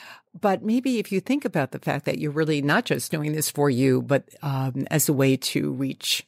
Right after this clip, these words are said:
so many others and to be an inspiration, and, and, and you really are. I haven't had the pleasure of reading the Essence article yet. The way I know about you, um, is through that wonderful article in the New York Times that Priya Krishna had written about your family,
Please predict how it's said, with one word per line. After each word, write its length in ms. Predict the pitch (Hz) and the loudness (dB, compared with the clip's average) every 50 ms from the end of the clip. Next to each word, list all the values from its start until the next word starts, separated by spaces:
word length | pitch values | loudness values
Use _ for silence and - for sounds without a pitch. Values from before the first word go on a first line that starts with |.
| _ - | _ -10
so 180 | - - 190 170 | -4 -2 0 0
many 240 | 147 139 131 123 - | 2 0 0 0 -2
others 360 | 135 127 - - 147 - 156 | -2 -4 -2 -6 -4 -2 -2
and 100 | 147 139 | -4 -4
to 80 | - | -2
be 140 | 165 180 175 | -2 -2 0
an 80 | 165 175 | 0 0
inspiration, 680 | 180 170 - - 170 165 180 233 339 - - - - | -2 -4 -4 -2 -2 -2 -2 -2 -4 -6 -6 -4 -4
and, 300 | 160 - - - 143 - - | -2 -2 -2 -2 -4 -4 -2
and, 240 | - 151 156 151 - | -2 0 0 0 -2
and 160 | - 175 175 170 | -2 -2 0 0
you 80 | 170 | 0
really 260 | 156 170 170 175 165 | 0 0 0 0 0
are. 260 | 175 208 247 156 135 131 - - - - - - - | 0 0 0 0 -2 -2 -6 -14 -18 -18 -20 -12 -4
I 80 | - 185 | -2 0
haven't 240 | 202 247 247 240 196 | 0 0 0 0 0
had 160 | 196 190 165 | 0 -2 -2
the 80 | - | -4
pleasure 400 | 147 - - 190 202 208 - 190 | -10 -4 -2 -2 -2 0 -2 -2
of 80 | 175 147 | -2 -2
reading 300 | 156 170 165 175 165 156 | -2 -4 -2 -2 -2 -2
the 180 | 147 147 147 - | -2 -2 -2 -2
Essence 320 | - - - 233 196 - | -4 -4 -4 -4 -4 -2
article 560 | 165 139 131 - 147 - 147 156 151 165 175 - | -2 -2 -2 -4 -6 -6 -6 -6 -6 -8 -8 -6
yet. 300 | - 151 139 139 156 - _ _ | -4 -4 -2 -2 -4 -8 _ _
The 100 | - 160 | -6 -4
way 180 | 165 165 170 - - | 0 2 0 2 2
I 140 | - 196 262 | 2 0 2
know 240 | 392 370 254 190 147 | 2 2 2 2 2
about 300 | 131 147 143 147 147 - | 0 0 -2 -2 -2 -4
you, 320 | 151 139 143 170 233 269 - - - - - - - - - - _ - | -4 -2 -2 -2 -2 -4 -8 -14 -16 -14 -14 -14 -12 -14 -14 -16 _ 0
um, 440 | - 160 156 151 147 139 147 147 - - | 2 2 4 2 2 0 -2 -4 -4 -4
is 160 | - 165 - | -4 -4 -2
through 140 | - 180 156 | -2 0 0
that 120 | 151 147 | 0 0
wonderful 380 | 151 151 151 147 151 - 160 - | 0 -2 -4 -4 -2 -2 -2 0
article 320 | - 139 139 143 - 160 | 0 -2 -2 -2 -4 -4
in 80 | 143 143 | -2 -2
the 80 | 143 | -2
New 100 | 139 139 | 0 0
York 220 | 139 139 139 139 - | 0 0 0 -2 -4
Times 540 | - - 254 254 208 151 139 143 135 - - | -2 0 2 2 2 2 0 0 0 0 0
that 260 | - 135 135 - - | 0 0 0 -2 -6
Priya 300 | - - 190 175 165 151 | -2 0 2 4 4 2
Krishna 460 | - - - 208 - - 196 180 180 | 2 -2 -2 -4 -2 -2 -2 -2 -2
had 200 | 165 175 160 139 | -2 -2 0 2
written 240 | 147 151 - 165 170 | 0 0 0 0 -4
about 320 | 156 139 147 143 143 - | -2 0 0 0 0 -2
your 140 | - 147 143 | -2 -2 -4
family, 680 | 135 - 165 156 160 160 160 160 160 160 160 160 151 | 0 0 2 2 2 2 2 2 4 4 4 2 0